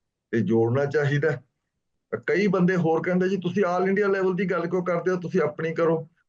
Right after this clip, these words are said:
ਉਹ ਵੀ ਮੰਗਾਂ ਦੀ ਨੇਚਰ ਹੀ ਇਹੋ ਜਿਹੀ, ਉਹ all ਇੰਡੀਆ ਤੇ ਹੀ ਹੋ ਸਕਦਾ। ਉਹ ਇੱਕ, ਕਿਸੇ ਇੱਕ ਨਾਲ ਜੁੜਿਆ ਹੈ ਨਹੀਂ ਮਨ।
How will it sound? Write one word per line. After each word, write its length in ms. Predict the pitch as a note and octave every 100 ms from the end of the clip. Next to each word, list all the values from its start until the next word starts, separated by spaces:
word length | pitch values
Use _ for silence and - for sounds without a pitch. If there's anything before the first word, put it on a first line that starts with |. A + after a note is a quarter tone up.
| -
ਉਹ 40 | G3+
ਵੀ 100 | G3
ਮੰਗਾਂ 460 | D3 C#3 C#3 E3
ਦੀ 120 | F3+
ਨੇਚਰ 480 | F3 A#2+ A2+ A#2+ E3+
ਹੀ 80 | F#3+
ਇਹੋ 260 | F3 B2+ A#2+
ਜਿਹੀ, 140 | C#3+
ਉਹ 280 | D3+ C3 G#2+
all 120 | G#2+
ਇੰਡੀਆ 240 | A#2 B2
ਤੇ 160 | A#2 C#3+
ਹੀ 120 | E3
ਹੋ 220 | C3+ G#2
ਸਕਦਾ। 500 | F2 F2 E2 G#2 C#3 - _ _ _ _ -
ਉਹ 100 | C3
ਇੱਕ, 240 | B2+ -
ਕਿਸੇ 260 | C3+ C3 C#3+
ਇੱਕ 180 | C3+ C#3
ਨਾਲ 180 | C3
ਜੁੜਿਆ 300 | A#2+ A#2+ A#2
ਹੈ 160 | A2 G#2
ਨਹੀਂ 140 | A2+
ਮਨ। 260 | B2 G2+